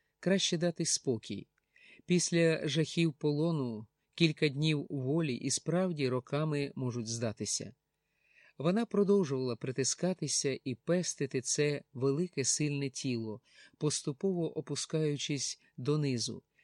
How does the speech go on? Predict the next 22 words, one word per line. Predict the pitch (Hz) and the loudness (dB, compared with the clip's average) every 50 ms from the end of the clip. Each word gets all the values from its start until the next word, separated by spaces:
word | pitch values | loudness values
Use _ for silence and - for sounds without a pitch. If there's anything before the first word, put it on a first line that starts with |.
| _ _ _ _ _ | _ _ _ _ _
і | 160 175 175 | 4 4 6
він | 185 185 175 160 - _ | 6 2 2 -2 -6 _
не | 156 160 165 | 0 0 2
заперечував, | 160 170 165 - 175 170 160 131 107 - - 123 113 107 101 107 - _ _ _ _ _ _ _ | 2 0 0 0 0 0 0 0 -2 -2 -2 -2 -2 -2 -4 -6 -10 _ _ _ _ _ _ _
ба | - 147 151 147 - _ | -2 -2 -2 -2 -4 _
навіть | 143 151 160 156 165 156 - 147 - _ _ _ _ | -2 0 2 2 0 -2 -4 -10 -12 _ _ _ _
врешті | 139 151 165 170 165 - - - 170 156 | 0 2 2 2 2 0 -2 -2 -4 -2
поклав | - 156 147 - - 156 160 156 147 - - 143 | 0 -2 -2 0 0 2 2 2 0 0 -2 -2
руки | 143 165 170 160 - - 131 117 - - | 0 0 -2 -2 0 0 0 0 0 -2
за | 135 123 127 127 | -2 -2 0 -2
голову | 117 110 147 170 180 170 135 120 117 110 107 - - - _ | -2 0 0 0 0 0 0 0 -2 -4 -6 -8 -14 -14 _
на | - 135 139 | -2 0 0
знак | 127 131 143 147 139 - _ | 0 0 -2 -4 -4 -6 _
повної | - - 165 180 180 175 170 170 165 156 | -2 0 0 2 2 0 0 0 0 -2
згоди | 139 131 127 127 143 151 139 127 127 123 - | -2 -2 -2 0 0 0 2 0 0 0 -2
з | 131 117 | -2 -2
її | 127 131 131 123 117 110 | -2 -2 -2 -2 -2 -2
волею | 113 - - 180 165 135 117 113 107 101 - - - - - _ | -2 -2 -2 0 0 -2 -2 -2 -4 -6 -8 -14 -20 -20 -20 _
і | _ 147 143 | _ 0 2
навіть | 147 170 175 175 170 - _ | 2 2 0 -2 -4 -6 _
певного | - 151 151 156 151 147 143 139 139 139 - | 0 0 0 2 0 -2 -2 -2 -2 -4 -4
натяку. | - 127 123 117 107 - - 107 - - - 104 | -4 -2 -2 -2 -2 -4 -6 -8 -6 -8 -12 -12